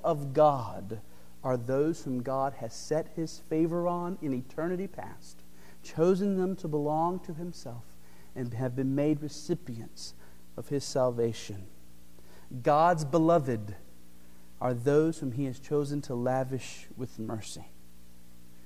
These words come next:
In the Bible, love is not defined mainly in terms of emotion, but in terms of action.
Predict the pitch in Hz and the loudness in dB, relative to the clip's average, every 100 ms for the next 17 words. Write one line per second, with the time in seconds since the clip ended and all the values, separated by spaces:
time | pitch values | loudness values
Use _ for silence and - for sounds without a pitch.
0 | - - - - 143 147 147 160 180 190 | -14 -14 -12 -4 2 6 10 12 12 12
1 | 214 180 165 170 190 196 175 147 170 185 | 10 10 12 12 12 10 8 6 6 6
2 | 175 - 185 180 180 170 156 165 196 190 | 4 2 6 6 8 6 8 10 10 8
3 | 208 226 170 160 175 180 180 165 156 160 | 8 6 2 2 4 6 6 6 6 6
4 | 151 175 156 156 196 - - 240 269 262 | 6 4 6 8 8 6 2 4 4 2
5 | - - 175 196 190 - 185 185 185 185 | -6 -2 2 4 2 2 6 6 6 4
6 | 160 160 165 156 - - 160 165 - - | 4 8 8 8 0 0 0 0 -4 -8
7 | - 123 107 | -6 -8 -8